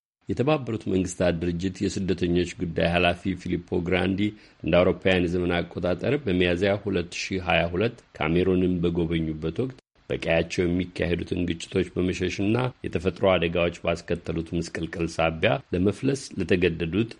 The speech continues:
ለእነኚህ ተፈናቃዮች ተጨማሪ ድጋፍ ለመስጠት ቃል ገብተው ነበር። ይሁንና የመንግስታቱ ድርጅት በማዕከላዊ አፍሪካ እያደር ይበልጥ እየጨመረ የመጣውን የስደተኞች ፍላጎት ለማሟላት ከሚያስፈልገው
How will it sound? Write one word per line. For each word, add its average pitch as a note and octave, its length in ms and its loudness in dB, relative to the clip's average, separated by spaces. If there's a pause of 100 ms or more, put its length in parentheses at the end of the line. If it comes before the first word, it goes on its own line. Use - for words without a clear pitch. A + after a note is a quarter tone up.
ለእነኚህ F2+ 520 2
ተፈናቃዮች F2 840 0
ተጨማሪ G2 560 2
ድጋፍ D#2+ 340 0
ለመስጠት D#2+ 480 -4 (300)
ቃል F2 240 4
ገብተው D2 400 0
ነበር። D#2 360 2 (380)
ይሁንና F#2 380 2 (280)
የመንግስታቱ F#2 720 4
ድርጅት G2 500 0
በማዕከላዊ F2+ 600 2
አፍሪካ E2+ 380 -2 (280)
እያደር F#2 640 6
ይበልጥ G2+ 480 8
እየጨመረ F2 580 6
የመጣውን D#2+ 600 4
የስደተኞች E2 720 2
ፍላጎት D#2+ 560 2
ለማሟላት D#2+ 760 2
ከሚያስፈልገው E2 840 2